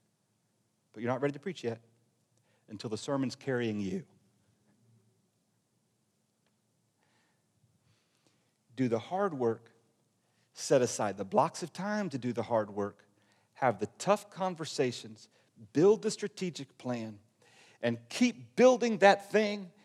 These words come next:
until it starts building you. Keep carrying that thing until it starts carrying you. Keep looking for what to say until you have to say it.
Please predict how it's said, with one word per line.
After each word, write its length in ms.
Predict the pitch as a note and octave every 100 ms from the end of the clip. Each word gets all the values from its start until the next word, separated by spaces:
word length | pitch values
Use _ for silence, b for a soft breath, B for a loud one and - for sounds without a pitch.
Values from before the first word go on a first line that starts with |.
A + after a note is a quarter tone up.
| _ D#3
until 360 | E3+ - F#3+
it 80 | F#3
starts 440 | - E3 F3+ F3+
building 400 | B2 C#3+ F3 E3
you. 360 | D3 E3+ E3 D#3+ - b b
Keep 280 | - A3+ -
carrying 440 | - A3+ C#4 C#4 B3
that 260 | B3 -
thing 400 | G#3+ G#3 G3+ F#3 - b
until 360 | D3 C3+ F3+ D#3+
it 60 |
starts 320 | D3 E3+ E3 -
carrying 400 | F3+ E3+ E3 D3+
you. 240 | E3 D#3+ b b
Keep 240 | A#3+ A#3+
looking 480 | F3+ G#3 C#4 D4+ C4+
for 180 | - A#3
what 280 | A3+ A#3+ -
to 80 |
say 520 | G#3+ - G3+ G3+ G3 F#3+ B B
until 380 | F3+ - F#3+
you 280 | D3+ F3 D3 -
have 340 | F#3 C#3+ -
to 100 | -
say 300 | - C3 G#2+
it. 240 | F2+ -